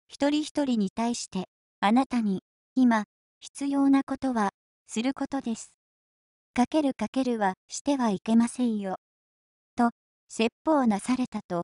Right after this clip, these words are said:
言います。一対一で説かれたので、対人説法などと言われているそうです。しかし、ある時、一緒に同行しているお弟子さんが、釈尊が説かれる話を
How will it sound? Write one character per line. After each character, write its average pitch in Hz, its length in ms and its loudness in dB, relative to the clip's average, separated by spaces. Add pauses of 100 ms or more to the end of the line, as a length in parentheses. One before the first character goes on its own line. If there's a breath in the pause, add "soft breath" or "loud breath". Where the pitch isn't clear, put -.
(100)
言 214 220 0
い 254 40 4
ま 247 140 4
す。 - 240 -18 (720)
一 - 260 -4
対 277 300 2
一 269 220 -6
で 240 180 -2
説 190 120 -6
か 240 120 -6
れ 247 120 -4
た 214 160 -4
の 190 100 0
で、 170 200 -6 (340)
対 247 240 2
人 302 240 4
説 311 180 0 (140)
法 262 180 2
な 233 160 2
ど 214 140 -4
と 185 140 -4
言 175 120 0
わ 226 120 2
れ 247 100 -2
て 240 160 -2
い 220 100 -2
る 233 80 -2
そ 240 220 -8
う 226 60 -8
で 185 120 -6
す。 - 220 -16 (760)
し - 160 -12
か 269 140 2
し、 - 300 -6 (300)
あ 262 120 4
る 277 100 -4
時、 - 420 -8 (320)
一 208 120 0
緒 - 280 0
に 277 180 4
同 262 180 4
行 277 260 0
し - 120 -8
て 269 160 0
い 269 80 0
る 254 140 0
お 226 40 0
弟 233 160 0
子 247 80 -4
さ 233 240 -2
ん 226 100 2
が、 208 180 -4 (360)
釈 - 260 -2
尊 311 300 4
が 233 180 2
説 190 120 -4
か 254 140 0
れ 277 100 0
る 233 120 -2
話 214 480 -2
を 220 60 -4